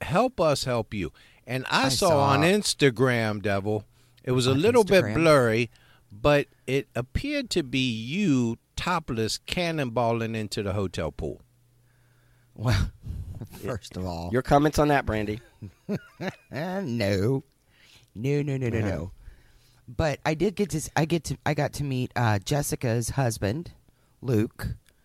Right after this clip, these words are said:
Speaker 2: Jessica Ann.
Speaker 3: Yes.
Speaker 2: Her
Speaker 3: Jess-,
Speaker 2: husband, Luke.
Speaker 3: Jessica Ann was there.
Speaker 2: Yeah, he's,
Speaker 3: Uh, from,
Speaker 2: he's a cool
Speaker 3: from
Speaker 2: guy.
Speaker 3: Australia.
Speaker 2: He really is.
Speaker 3: Yeah.
Speaker 2: He's a really
Speaker 3: They're,
Speaker 2: cool
Speaker 3: they're a,
Speaker 2: guy.
Speaker 3: they're a sweet couple.
Speaker 2: Oh, they
Speaker 3: And
Speaker 2: really
Speaker 3: they're coming
Speaker 2: are.
Speaker 3: to, uh,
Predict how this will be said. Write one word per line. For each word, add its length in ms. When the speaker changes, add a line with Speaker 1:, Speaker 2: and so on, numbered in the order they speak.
Speaker 2:
Jessica 360
Ann. 180
Speaker 3:
Yes. 380
Speaker 2:
Her 140
Speaker 3:
Jess-, 180
Speaker 2:
husband, 240
Luke. 100
Speaker 3:
Jessica 340
Ann 340
was 160
there. 420
Speaker 2:
Yeah, 360
he's, 280
Speaker 3:
Uh, 260
from, 300
Speaker 2:
he's 200
a 80
cool 300
Speaker 3:
from 80
Speaker 2:
guy. 260
Speaker 3:
Australia. 360
Speaker 2:
He 40
really 220
is. 460
Speaker 3:
Yeah. 200
Speaker 2:
He's 60
a 60
really 300
Speaker 3:
They're, 80
Speaker 2:
cool 120
Speaker 3:
they're 160
a, 80
Speaker 2:
guy. 220
Speaker 3:
they're 100
a 20
sweet 280
couple. 300
Speaker 2:
Oh, 120
they 100
Speaker 3:
And 80
Speaker 2:
really 120
Speaker 3:
they're 120
coming 340
Speaker 2:
are. 60
Speaker 3:
to, 340
uh, 300